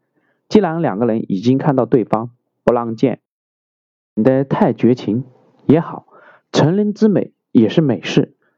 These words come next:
但是见面有两条纪律，时间为一个小时，徐乐同志不能说任何关于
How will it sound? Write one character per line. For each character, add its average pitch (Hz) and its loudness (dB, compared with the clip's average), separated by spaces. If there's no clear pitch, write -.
但 180 2
是 165 -4
见 220 2
面 170 2
有 117 0
两 110 2
条 110 0
纪 131 0
律， 117 -2
时 - 0
间 135 0
为 95 0
一 120 4
个 135 4
小 104 -4
时， - -6
徐 - 2
乐 160 4
同 127 -2
志 127 0
不 165 0
能 120 -2
说 135 2
任 175 0
何 107 -2
关 139 0
于 110 -6